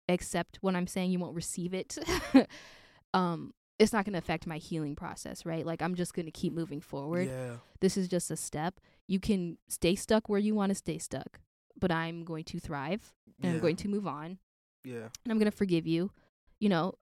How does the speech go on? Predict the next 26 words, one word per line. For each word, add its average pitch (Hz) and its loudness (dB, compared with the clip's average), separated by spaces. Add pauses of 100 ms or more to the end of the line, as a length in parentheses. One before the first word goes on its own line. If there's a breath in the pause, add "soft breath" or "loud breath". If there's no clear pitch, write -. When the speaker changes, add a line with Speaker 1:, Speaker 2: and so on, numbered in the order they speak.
(120)
Speaker 1:
it's 190 4
not 202 0
gonna 208 2
be 190 0
easy, 185 -2
but 175 2
I'm 165 2
gonna 190 0
forgive 160 -2
you. 147 -4 (440)
And 247 4
I'm 262 6
just 254 2
gonna 240 0
accept 214 -2
you 202 0
for 175 -4
who 180 0
you 165 -2
are. 165 0
You 208 2
know 214 6
what 208 6
I'm 214 4
saying? 214 2
Speaker 2:
Yeah. 120 -8